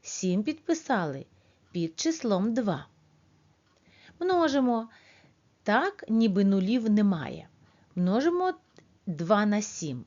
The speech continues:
Буде чотирнадцять. Чотири написали внизу, там, де двійка, під двічкою. І один в наступний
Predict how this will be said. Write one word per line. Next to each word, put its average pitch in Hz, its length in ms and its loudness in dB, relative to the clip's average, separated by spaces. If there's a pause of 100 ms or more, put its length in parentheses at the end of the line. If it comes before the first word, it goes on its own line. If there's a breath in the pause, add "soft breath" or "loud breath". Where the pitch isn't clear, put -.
Буде 151 220 -8
чотирнадцять. 233 840 -2
Чотири 214 320 0
написали 143 680 -4
внизу, 170 640 -2
там, 127 340 -4
де 196 100 2
двійка, 185 560 -4
під 196 240 -6
двічкою. 165 760 -6 (480 soft breath)
І 277 200 -2
один 226 400 2
в 370 60 -4
наступний 175 840 -2